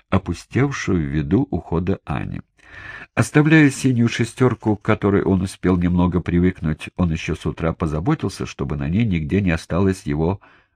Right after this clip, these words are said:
пальцевых отпечатков. Сейчас осталось только протереть руль, рычаг скорости да дверные ручки. Быстро покончив с этим,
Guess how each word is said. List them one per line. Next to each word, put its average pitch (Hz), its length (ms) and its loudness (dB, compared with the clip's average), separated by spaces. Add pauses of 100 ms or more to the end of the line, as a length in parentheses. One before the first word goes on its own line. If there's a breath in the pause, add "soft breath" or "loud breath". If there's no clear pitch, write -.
(120)
пальцевых 87 600 -2
отпечатков. - 720 -8 (680 loud breath)
Сейчас 165 400 0
осталось 127 400 0
только 113 340 2
протереть 92 600 2
руль, 151 380 2 (100)
рычаг - 500 -2
скорости 160 680 -2
да 95 160 2
дверные 82 500 0
ручки. 71 500 -8 (160)
Быстро - 460 -4
покончив 143 560 -4
с - 80 -6
этим, 127 320 -2